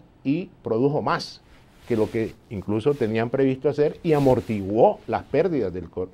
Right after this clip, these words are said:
del corredor seco. Un ejemplo, el frijol. ¿Por qué no subió el precio del frijol?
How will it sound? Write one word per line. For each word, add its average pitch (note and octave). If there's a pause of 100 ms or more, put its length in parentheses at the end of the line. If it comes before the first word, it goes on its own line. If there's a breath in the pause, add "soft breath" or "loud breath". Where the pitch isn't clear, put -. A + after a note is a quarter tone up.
del F#2
corredor F2+
seco. B2 (100)
Un D3
ejemplo, C#3+
el A#2+
frijol. G#2
¿Por A2
qué D3+
no D#3
subió B2+
el D#3+
precio C3
del F2
frijol? F2+